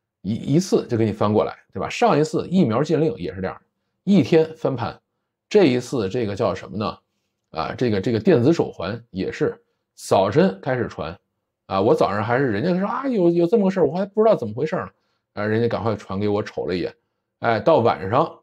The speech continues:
啊，这个事儿就，就，就过了啊，这个事儿就过了。哎，这个呢，就是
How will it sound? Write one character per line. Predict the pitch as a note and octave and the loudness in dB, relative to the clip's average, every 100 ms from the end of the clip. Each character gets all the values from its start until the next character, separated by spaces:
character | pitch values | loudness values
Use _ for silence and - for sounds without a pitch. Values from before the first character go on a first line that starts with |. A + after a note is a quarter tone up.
| _ | _
啊， | G2 F2 - | -12 -10 -4
这 | A#2 | -4
个 | G#2 | -2
事 | G2+ | -4
儿 | F2+ | -4
就， | G2 - | -6 -8
就， | - G2 | -8 -10
就 | F#2 A#2 | -8 -12
过 | - A#3 F#3 | 0 2 4
了 | - - | 0 -6
啊， | F2 - | -12 -8
这 | A#2+ | -8
个 | A#2 | -4
事 | |
儿 | A#2+ | -2
就 | A#2 | -2
过 | F#3 E3 - | 2 0 0
了。 | - _ _ _ _ _ _ _ _ - | -10 _ _ _ _ _ _ _ _ -18
哎， | - _ | -18 _
这 | - E3+ | 0 2
个 | G#2 | 2
呢， | C#2+ - - | -2 -10 -8
就 | F#2+ | -8
是 | - C#2 | -6 -12